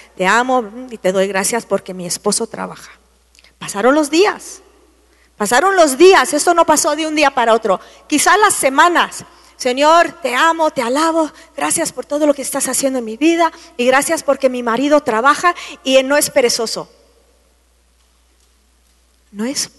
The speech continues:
perezoso, no es flojo. Número uno, trabaja. Número dos, no es perezoso, no es flojo.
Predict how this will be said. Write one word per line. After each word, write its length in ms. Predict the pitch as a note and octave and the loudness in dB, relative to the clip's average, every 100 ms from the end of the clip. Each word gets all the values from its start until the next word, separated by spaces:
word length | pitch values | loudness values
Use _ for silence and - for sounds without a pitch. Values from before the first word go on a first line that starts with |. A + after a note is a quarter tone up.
| _ | _
perezoso, 1080 | E4+ E4+ D4+ - - - - - B4+ A#3 _ _ _ _ _ _ _ _ _ _ _ _ _ _ - | -4 0 0 0 -4 -14 -16 -8 -6 -8 _ _ _ _ _ _ _ _ _ _ _ _ _ _ -4
no 100 | D#4+ | -2
es 180 | G#4 - | -2 -2
flojo. 840 | G4 G#4+ C5+ - A#4 E4+ A#3 - _ _ _ _ _ _ _ _ _ _ _ _ _ _ _ _ _ _ _ _ _ _ _ _ _ _ _ A#3 | 2 4 2 0 0 0 -2 -16 _ _ _ _ _ _ _ _ _ _ _ _ _ _ _ _ _ _ _ _ _ _ _ _ _ _ _ -8
Número 380 | A3+ A#3 G#3+ | -6 -2 0
uno, 200 | A3+ G#3+ | 0 -2
trabaja. 640 | G#3 G#3 G3 G#3 A#3 - C4+ | -8 -10 -4 -4 -4 -8 -10
Número 400 | A#3 A3+ G#3 G#3 | -10 -10 -10 -6
dos, 420 | A3+ C4+ - - _ _ _ _ _ _ | -6 -6 -8 -12 _ _ _ _ _ _
no 260 | A3+ A#3 | -8 -6
es 300 | A3+ A3+ B3 | -8 -10 -16
perezoso, 760 | _ G3+ F#3+ - F3+ F3+ - - _ _ _ _ _ | _ -16 -12 -10 -8 -10 -14 -18 _ _ _ _ _
no 80 | G#3 | -20
es 100 | G#3+ | -20
flojo. 420 | _ - - _ | _ -20 -20 _